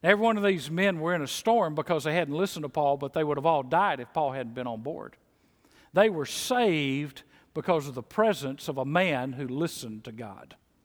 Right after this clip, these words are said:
They were saved because of a man who would obey God and had warned them and then said,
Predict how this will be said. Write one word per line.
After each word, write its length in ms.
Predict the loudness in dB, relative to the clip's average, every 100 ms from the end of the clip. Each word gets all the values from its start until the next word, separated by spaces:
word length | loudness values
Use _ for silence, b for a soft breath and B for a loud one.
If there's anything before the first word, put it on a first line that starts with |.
| _ _ _ _ _ b b b b
They 140 | 2
were 160 | 2 -2
saved 680 | 2 4 6 4 2 -2
because 360 | -2 2 0 0
of 100 | -2
a 60 |
man 500 | 0 2 2 2 0
who 120 | -2 0
would 160 | 2
obey 520 | 2 4 4 4 2 -4 B B
God 440 | 6 8 8 4 0
and 180 | -2 0
had 160 | 0
warned 360 | 2 6 6 4
them 220 | 0 0 B B
and 160 | 2
then 160 | 4 4
said, 360 | 4 4 4